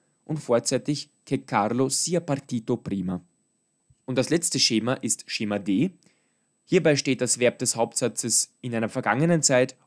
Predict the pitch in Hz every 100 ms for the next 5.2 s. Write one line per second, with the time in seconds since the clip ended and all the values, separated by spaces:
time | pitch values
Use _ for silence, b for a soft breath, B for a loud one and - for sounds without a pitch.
0 | _ 143 160 139 135 107 127 - 117 113
1 | 120 113 113 110 104 92 - 85 - _
2 | _ _ _ 117 113 131 156 131 110 113
3 | 110 101 110 113 113 107 110 104 - 127
4 | 117 - 113 101 98 98 - 95 - -
5 | 170